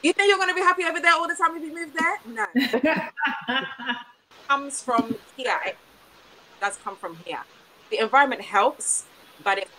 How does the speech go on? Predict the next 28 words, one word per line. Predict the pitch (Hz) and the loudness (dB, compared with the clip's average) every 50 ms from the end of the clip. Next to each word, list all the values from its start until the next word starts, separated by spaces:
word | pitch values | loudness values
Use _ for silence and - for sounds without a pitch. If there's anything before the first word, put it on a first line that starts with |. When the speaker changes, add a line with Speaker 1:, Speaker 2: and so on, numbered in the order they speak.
| 240 - - - - - - - - - - - | -4 -4 -4 -8 -12 -18 -20 -20 -20 -20 -18 -16
Speaker 1:
it, | - - - - - - - - - - - - - - | -16 -16 -16 -20 -20 -20 -20 -20 -20 -20 -20 -10 -4 -4
it's | 214 - - - | -4 -2 -2 2
all | 220 247 247 | 4 4 4
really | 233 202 220 233 - 208 - 175 175 | 2 -2 -8 -10 -6 -6 -4 -4 -2
about | 180 185 175 170 175 | 0 0 0 0 -2
here. | - 196 180 160 - _ - - - - - - - _ _ _ _ - - - | -2 -4 -6 -6 -4 _ -4 -4 -4 -8 -10 -10 -10 _ _ _ _ -14 0 2
That, | - - - - - - - - - - _ - _ _ _ - 240 - _ _ _ _ _ _ _ | 6 8 8 10 10 10 8 8 6 0 _ -20 _ _ _ -8 -8 -8 _ _ _ _ _ _ _
I'm | 190 190 - _ _ - | -14 -14 -14 _ _ -20
telling | 262 240 220 190 | -18 -16 -16 -16
you, | 175 160 151 _ _ _ _ - | -16 -18 -18 _ _ _ _ -10
a | |
hundred | 175 247 262 254 | -10 -10 -10 -10
percent, | 226 220 262 233 214 185 - | -14 -16 -14 -12 -10 -12 -12
a | - | -10
hundred | - 247 254 233 | -10 -12 -12 -12
percent, | 220 214 - 214 196 196 | -16 -14 -12 -12 -12 -12
people | 240 247 240 247 | -16 -18 -14 -10
would | 220 202 | -8 -8
understand. | 196 190 180 - - 190 185 185 185 185 | -8 -10 -12 -12 -10 -10 -10 -10 -10 -12
Maybe, | 214 220 214 220 220 220 220 - _ _ _ _ _ _ _ _ _ _ _ _ - | -12 -12 -10 -10 -12 -12 -14 -16 _ _ _ _ _ _ _ _ _ _ _ _ -16
maybe | 302 392 392 | -14 -10 -8
I | 349 302 | -8 -8
just | 294 302 - | -8 -8 -10
like | 269 233 - | -12 -10 -8
Ghana | 226 220 220 196 | -8 -8 -8 -8
as | 190 | -10
a | 180 | -12
holiday. | 165 - 214 208 220 220 262 269 302 | -14 -12 -12 -12 -10 -12 -12 -14 -14